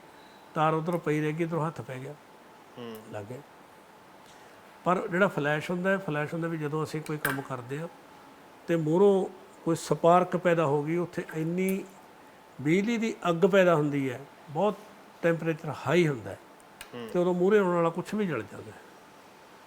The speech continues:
Speaker 1: ਮੈਂ ਫਲੈਸ਼ ਨਾਲ ਜਲਿਆ, ਮੇਰੀਆਂ ਬਾਹਾਂ ਦੋਏ ਦੁਬਾਰੇ ਬਣੀਆਂ ਨੇ, ਚਿਹਰਾ ਜਲ ਗਿਆ ਸੀ, ਛਾਤੀ ਵੀ ਜਲ ਗਈ ਸੀ। ਇਹ ਫਲੈਸ਼ ਹੈ, ਇਹ ਪਾਵਰ ਦੇ ਉੱਤੇ ਕੰਮ ਕਰਾਂਗੇ ਫਿਰ ਇਹ ਹੋ ਸਕਦਾ।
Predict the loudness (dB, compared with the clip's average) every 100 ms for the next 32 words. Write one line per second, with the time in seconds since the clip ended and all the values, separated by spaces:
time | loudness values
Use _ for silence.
0 | -18 -8 -2 -2 -2 -2 -2 0 0 -2
1 | 0 -2 -2 -4 -6 -6 -6 -4 -4 -4
2 | -6 -8 -16 -20 -20 -20 -20 -8 -2 -2
3 | 0 -4 -6 -10 -12 -12 -12 -12 -4 0
4 | 2 2 -2 -4 -6 -8 -4 -4 -2 -4
5 | -6 -10 -12 -16 -20 -20 -20 -20 -20 -20
6 | -20 -20 -20 -20 -20 -20 -20 -20 -20 -20
7 | -20 -2 0 2 2 2 -2 -10 -16 -20
8 | -20 -20 -20 -4 -2 2 2 4 0 -2
9 | -2 -4 -4 -6 -6 -6 -6 -6 -6 -6
10 | -10 -14